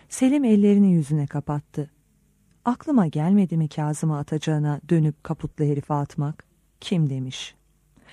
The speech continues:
Ellerini indirerek ağzının iki yanına avuçladı. "Sen mi?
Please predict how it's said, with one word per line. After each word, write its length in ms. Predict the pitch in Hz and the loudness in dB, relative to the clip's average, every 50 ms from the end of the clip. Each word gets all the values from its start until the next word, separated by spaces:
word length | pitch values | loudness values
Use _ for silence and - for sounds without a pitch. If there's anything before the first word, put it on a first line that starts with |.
| - - - - _ | -20 -20 -20 -6 _
Ellerini 460 | 226 247 262 269 294 285 294 294 269 220 | 4 4 4 4 2 0 0 2 4 6
indirerek 520 | 208 196 185 185 202 196 175 175 175 - | 6 4 4 2 0 0 0 -2 -2 -2
ağzının 480 | 160 160 165 156 - 170 165 170 170 160 | -2 -2 -2 -2 -2 0 0 0 0 -2
iki 240 | 160 156 - - | -4 -10 -4 0
yanına 300 | 214 196 165 151 147 139 | 0 2 2 2 0 -2
avuçladı. 640 | 135 127 131 127 - - - 143 135 - - 135 - _ _ _ _ _ _ _ | -2 -4 -6 -8 -8 -6 -6 -6 -6 -6 -8 -10 -12 _ _ _ _ _ _ _
"Sen 340 | - - - 175 165 180 196 | -12 -4 -2 0 2 4 4
mi? 220 | 185 160 143 139 | 2 2 0 -4